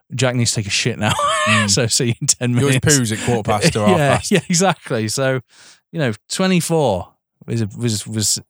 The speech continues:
Speaker 1: like the pinnacle of, like, T V at the beginning, which I think birthed a
Speaker 2: Mm.
Speaker 1: lot of what we're about to say. I got ten. I know you've only got
Speaker 2: I've done
Speaker 1: five.
Speaker 2: five. I've, I've narrowed it down to my five.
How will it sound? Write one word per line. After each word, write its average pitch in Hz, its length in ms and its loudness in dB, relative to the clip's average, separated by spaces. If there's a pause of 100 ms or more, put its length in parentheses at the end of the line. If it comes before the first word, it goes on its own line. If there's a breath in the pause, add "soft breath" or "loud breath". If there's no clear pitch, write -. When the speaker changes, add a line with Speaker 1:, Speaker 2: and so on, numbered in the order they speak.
(400)
Speaker 1:
like 113 160 0
the 104 60 -4
pinnacle 110 480 0
of, 98 80 0
like, 104 160 0
T 110 180 -2
V 104 160 0
at 98 200 -2
the 104 60 -12
beginning, 101 520 -2 (280 loud breath)
which 165 180 0
I 165 120 4
think 123 220 -2
birthed 104 240 2
a 107 40 4
Speaker 2:
Mm. 101 40 2
Speaker 1:
lot 104 80 2
of 98 100 -4
what 101 60 -2
we're 101 60 -2
about 98 180 -4
to 117 100 -2
say. - 20 -2
I 147 140 0
got 196 180 0
ten. 139 280 0
I 120 60 2
know 147 100 2
you've 151 180 0
only 143 140 0
got 127 200 -2
Speaker 2:
I've 107 220 4
done 135 80 2
Speaker 1:
five. 120 540 0
Speaker 2:
five. - 20 -8
I've, 127 240 -2
I've 147 160 0
narrowed 165 220 2
it 156 80 -6
down 139 160 0
to - 140 -4
my 120 120 -2
five. 107 720 -4